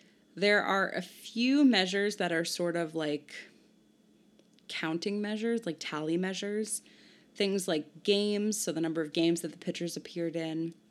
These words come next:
the innings pitched, which is the number of innings that a pitcher has pitched. Um,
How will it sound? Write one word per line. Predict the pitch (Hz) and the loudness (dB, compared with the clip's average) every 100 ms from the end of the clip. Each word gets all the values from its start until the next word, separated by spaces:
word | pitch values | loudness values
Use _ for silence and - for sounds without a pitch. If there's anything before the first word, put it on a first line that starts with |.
| _ - | _ -6
the | - | -2
innings | 165 208 208 208 | 0 2 0 -2
pitched, | - 226 226 - - - - _ _ _ _ - | -2 -2 0 0 0 -2 -8 _ _ _ _ -4
which | 170 170 170 | -2 0 0
is | 156 151 143 - - - _ | 2 0 -2 -8 -10 -18 _
the | 156 | -4
number | 160 160 165 | -2 0 0
of | 160 | 0
innings | - 160 156 175 175 | -2 -2 0 -2 -4
that | 165 | -4
a | 147 156 - - | -4 -6 -10 -20
pitcher | - 156 147 | -8 -6 -6
has | - 147 143 - - - | -8 -8 -8 -10 -12 -6
pitched. | 165 - - - - - - - _ _ | -6 -4 -6 -8 -14 -20 -20 -20 _ _
Um, | 160 165 151 143 143 165 | -4 -2 -2 -2 -2 -2